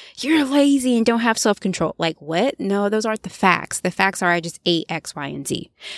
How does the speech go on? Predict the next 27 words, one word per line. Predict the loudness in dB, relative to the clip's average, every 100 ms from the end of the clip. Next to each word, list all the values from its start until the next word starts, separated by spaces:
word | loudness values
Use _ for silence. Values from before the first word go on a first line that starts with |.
| -4
Like, | 2 2 0 _ _ _
I, | 2 4 4 4 0 0
it's | -2 0
interesting | 0 0 0 0 2
to | 2
me | 2
how | 0 -2 0 2 2 0 -4 -8 _ _ _ _
that's | 2 4 -2
how | 2 4 4
we | 2 0 -2
talk | -4 -6 -6 -2
to | -2 0
ourselves | -2 -2 -4 -4 -6 -12 -14 -20 0
when | 2 4
we | 2
would | 2
never | 4 6 6 4 2
talk | 0 -4 -2
to | -2
a | -2
friend | -2 -2 0 0 -4
or | -4 -4
a |
loved | -4 -8 -6
one | -6 -4
that | -6
way. | -4 -4